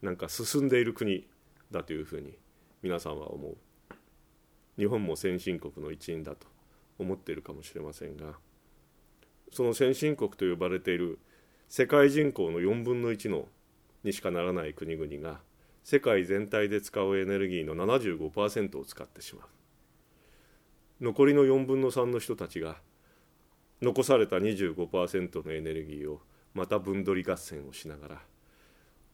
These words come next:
本当にエネルギーを使えない人たちは、今現在飢餓に瀕するという、そういう国なんですね。日本は世界平均の二点五倍ものエネルギーを使って、今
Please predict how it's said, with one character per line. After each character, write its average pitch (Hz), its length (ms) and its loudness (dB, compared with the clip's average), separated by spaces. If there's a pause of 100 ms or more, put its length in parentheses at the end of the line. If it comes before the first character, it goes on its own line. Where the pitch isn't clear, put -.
(120)
本 147 180 0
当 151 120 0
に 147 80 6
エ 143 80 10
ネ 147 100 8
ル 143 120 6
ギ 117 80 0
ー 85 80 0
を 78 40 -2
使 95 240 -2
え 92 80 2
な 90 140 0
い 85 60 0
人 - 160 -12
た 76 140 -10
ち - 140 -16
は、 73 160 -10 (480)
今 104 200 2
現 95 260 0
在 76 180 -4
飢 - 160 -6
餓 90 180 0
に 71 80 -10
瀕 76 240 -10
す - 140 -16
る - 80 -18
と - 140 -20
い - 100 -20
う、 - 60 -20 (480)
そ - 180 -4
う 113 40 -2
い 110 60 0
う 101 60 -2
国 90 220 -8
な 73 60 -14
ん 71 40 -20 (460)
で 92 80 -20
す - 60 -16
ね。 113 160 -12 (1400)
日 101 100 0
本 131 160 2
は 92 100 0
世 98 160 -2
界 113 240 2
平 131 180 6
均 80 200 -8
の 78 80 -6
二 110 240 -2
点 78 180 -2
五 76 120 -4
倍 87 180 0
も 110 140 -2
の 82 100 -2
エ 76 60 -4
ネ 76 140 -4
ル 78 120 -2
ギ 73 140 -6
ー 67 40 -6
を - 40 -8
使 - 180 -16
っ - 20 -16
て、 - 320 -18 (1300)
今 90 240 -6